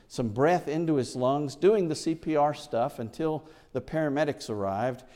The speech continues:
and the baby's life was saved. And not much later, firefighters got in and were able to save Trecinda as well, and they were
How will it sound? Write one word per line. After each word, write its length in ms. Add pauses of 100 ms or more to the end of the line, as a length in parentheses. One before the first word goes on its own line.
(280)
and 160
the 40
baby's 400
life 320
was 120
saved. 800 (1200)
And 160
not 180
much 240
later, 560 (340)
firefighters 680
got 280
in 340
and 220
were 140
able 280
to 140
save 580 (480)
Trecinda 720
as 240
well, 500
and 160
they 160
were 280